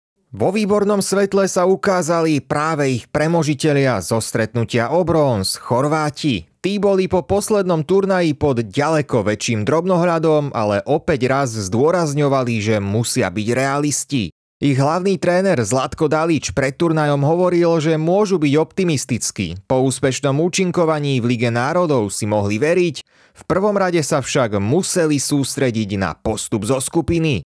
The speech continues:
Nebol to navyše rovnaký tím ako v roku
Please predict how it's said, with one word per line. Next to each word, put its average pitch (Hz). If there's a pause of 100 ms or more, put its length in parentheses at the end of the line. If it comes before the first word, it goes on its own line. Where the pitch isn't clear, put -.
(280)
Nebol 202
to 214
navyše 170
rovnaký 147
tím 165
ako 117
v 110
roku 117